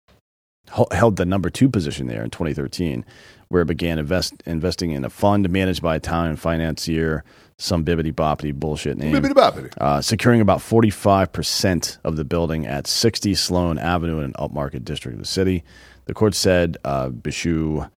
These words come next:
Speaker 1: had been irresponsible and, quote, "highly speculative," end quote, to invest more than two hundred million dollars
Speaker 2: Whew.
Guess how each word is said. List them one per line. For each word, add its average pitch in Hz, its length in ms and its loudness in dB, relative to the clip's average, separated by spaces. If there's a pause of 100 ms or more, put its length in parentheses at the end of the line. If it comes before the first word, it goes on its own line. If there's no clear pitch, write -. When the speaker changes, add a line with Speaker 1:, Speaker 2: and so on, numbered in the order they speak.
(480)
Speaker 1:
had 78 220 2
been 78 300 -2
irresponsible 90 1040 2
and, 71 240 -6
quote, - 280 -2
"highly 90 360 2
speculative," 69 800 -4 (120)
end 67 180 -6
quote, 65 340 -4
to 87 100 -6
invest 73 360 -2
more 82 260 0
than 78 140 -2
two 95 160 -2
hundred 90 380 0
million 90 520 0
dollars 73 640 -4 (140)
Speaker 2:
Whew. 403 200 6